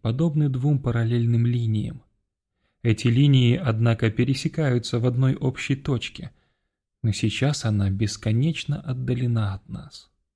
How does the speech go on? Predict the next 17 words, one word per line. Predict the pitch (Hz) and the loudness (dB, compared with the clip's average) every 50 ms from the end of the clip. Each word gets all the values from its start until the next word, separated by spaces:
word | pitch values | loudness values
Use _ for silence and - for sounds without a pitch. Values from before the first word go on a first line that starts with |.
| _ _ _ _ _ _ _ _ _ _ _ _ _ _ _ _ _ _ _ _ _ _ _ _ _ _ _ - | _ _ _ _ _ _ _ _ _ _ _ _ _ _ _ _ _ _ _ _ _ _ _ _ _ _ _ -6
Главное | 123 113 120 139 170 175 156 156 151 147 139 | -2 0 2 4 4 4 6 6 6 6 6
же | 131 139 | 6 6
различие | 135 143 135 127 143 160 165 - - - 143 139 | 4 4 4 4 4 2 2 2 0 0 2 4
между | 139 139 139 139 127 127 127 135 | 4 6 4 4 2 2 2 4
научной | 135 135 135 143 151 165 175 156 - - - 110 110 | 4 4 4 4 4 2 2 0 -2 -2 -2 0 2
мыслью | 120 127 139 131 - - - - 113 117 - | 2 2 2 0 0 -2 -6 -8 -6 -6 -6
и | - - 123 113 | -6 -4 -2 0
религиозной | 117 113 110 117 107 110 120 131 160 180 180 151 120 117 110 101 95 95 - _ _ _ _ _ _ _ _ _ - | 0 0 0 0 0 0 2 2 2 2 2 2 0 0 -2 -4 -4 -6 -10 _ _ _ _ _ _ _ _ _ -6
заключается | 107 104 110 - 117 110 104 - 120 117 113 113 110 - 113 104 | -4 -2 -2 0 0 0 0 2 2 2 2 2 0 -2 -6 -6
в | - - | -6 -4
том, | - 131 143 139 117 | -2 0 2 2 2
что | - - - 113 110 | 0 -2 -2 0 2
религиозная | 113 107 110 113 107 110 113 117 131 147 151 139 117 113 110 110 107 104 | 4 4 4 4 4 4 4 4 4 4 2 2 2 2 2 2 4 4
мысль | 98 98 98 98 - - - - - _ _ _ _ _ _ _ _ - | 4 4 4 2 0 -4 -12 -14 -14 _ _ _ _ _ _ _ _ -4
требует | - 117 120 123 117 127 127 123 127 | 0 2 2 4 4 4 4 4 2
большей | 120 120 131 147 143 120 - - 110 110 107 | 2 2 4 4 4 2 0 0 0 0 0
веры | 104 110 135 156 151 131 107 104 101 104 | 0 0 0 0 0 0 -2 -4 -6 -8